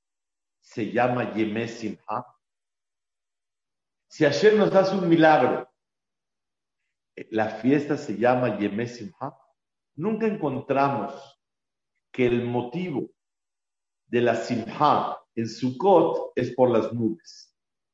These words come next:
Eso es el Yom Tov. Pero alegría, no cada vez que Hashem te haga un milagro, se llama Yemé Simha.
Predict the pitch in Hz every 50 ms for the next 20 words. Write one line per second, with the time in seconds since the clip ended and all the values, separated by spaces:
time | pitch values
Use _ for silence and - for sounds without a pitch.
0 | _ _ _ _ _ _ _ _ - 185 196 240 233 - 220 180 143 131 139 120
1 | 117 - - 156 139 - - - - - _ _ _ _ _ _ _ _ _ _
2 | _ _ _ - 123 123 120 113 117 120 117 120 120 123 117 123 135 196 208 214
3 | 214 202 208 - 180 233 262 269 262 262 262 254 247 240 233 214 220 220 220 220
4 | - 208 185 160 - - 185 185 185 180 - 175 165 165 170 165 160 170 - -
5 | - - - _ _ _ _ _ _ _ _ _ _ _ _ _ - 143 151 156
6 | 151 151 147 156 156 151 139 127 131 127 139 156 - - - - _ _ _ _
7 | _ _ _ _ _ - 123 117 131 139 139 139 143 135 120 117 120 127 123 127
8 | 143 143 139 - - 123 110 104 - - 107 87